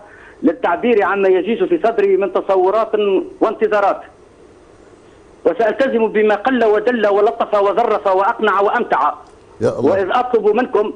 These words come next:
Speaker 1: بالمقابل عمق التواصل والتفاعل والتفاهم، أدعوكم إلى التحلي بالصبر. أرجوكم بكل لطف أن تسمعوني.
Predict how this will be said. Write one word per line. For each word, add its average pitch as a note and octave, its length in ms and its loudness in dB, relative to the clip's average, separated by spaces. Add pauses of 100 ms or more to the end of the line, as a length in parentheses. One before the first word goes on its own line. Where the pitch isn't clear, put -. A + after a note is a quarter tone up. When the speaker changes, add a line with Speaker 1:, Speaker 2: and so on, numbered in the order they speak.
Speaker 1:
بالمقابل F#3+ 580 0
عمق A#3 220 -2
التواصل F#3 640 0
والتفاعل D#3 920 0
والتفاهم، A3 840 0 (520)
أدعوكم G#3+ 580 0
إلى G#3 260 2
التحلي A#3 460 -2
بالصبر. G3+ 380 -2 (480)
أرجوكم A3+ 380 0
بكل A#3 360 -2
لطف C#4+ 240 -2
أن B3+ 180 0
تسمعوني. B3 560 0